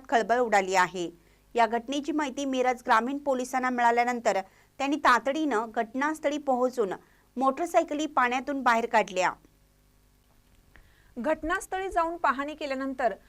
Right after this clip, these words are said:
Speaker 2: या मोटरसायकलींच्या गंजलेल्या अवस्थेने त्याचा वापर कित्येक दिवसापूर्वी बंद झाल्याचे सूचित केलं. बेळंकी येथील ज्ञानदेव कोरे यांच्या शेतातील विहिरीत या दुचाकी आढळल्या. शेतकऱ्याने तात्काळ पोलीस पाटील चंद्रकांत पाटील व नेताजीराव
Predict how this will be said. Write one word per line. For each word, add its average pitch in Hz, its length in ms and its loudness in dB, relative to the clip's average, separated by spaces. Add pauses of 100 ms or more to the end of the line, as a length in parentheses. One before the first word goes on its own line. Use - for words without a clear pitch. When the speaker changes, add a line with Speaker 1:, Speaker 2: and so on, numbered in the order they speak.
(160)
Speaker 2:
या 285 200 -4
मोटरसायकलींच्या 277 960 -4
गंजलेल्या 247 520 -2
अवस्थेने 240 600 -6
त्याचा 233 240 -4
वापर 262 340 -4
कित्येक 254 420 -12
दिवसापूर्वी 240 560 -8
बंद 220 280 -6
झाल्याचे 220 440 -8
सूचित 233 320 -12 (100)
केलं. 180 200 -6 (400)
बेळंकी 233 400 -2
येथील 254 280 -8
ज्ञानदेव 226 500 -6
कोरे 277 280 -8
यांच्या 269 300 -8
शेतातील 233 500 -6
विहिरीत 220 440 -10
या 226 120 -4
दुचाकी 262 440 -12
आढळल्या. 190 420 -6 (440)
शेतकऱ्याने 330 460 -4
तात्काळ 277 440 -4
पोलीस 247 340 -6
पाटील 262 280 -8
चंद्रकांत 240 540 -8
पाटील 220 460 -6
व 196 100 -6
नेताजीराव 247 720 -6